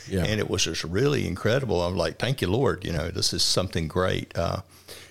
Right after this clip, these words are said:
Speaker 2: and, and, and the more we use it, the more we love it, and the more we appreciate it, because it,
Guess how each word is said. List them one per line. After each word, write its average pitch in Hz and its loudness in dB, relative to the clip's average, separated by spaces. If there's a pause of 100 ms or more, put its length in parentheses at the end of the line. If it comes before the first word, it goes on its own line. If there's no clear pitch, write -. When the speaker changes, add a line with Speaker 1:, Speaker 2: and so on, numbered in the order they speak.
(160)
Speaker 2:
and, - -2
and, - -6
and 98 0
the 98 0
more 113 4
we 113 4
use 123 4
it, - -2
the 95 0
more 92 2
we 87 2
love 110 2
it, - -2
and 92 -2
the 95 -2
more 98 2
we 95 0
appreciate 98 0
it, - -8
because 104 -2
it, 92 -2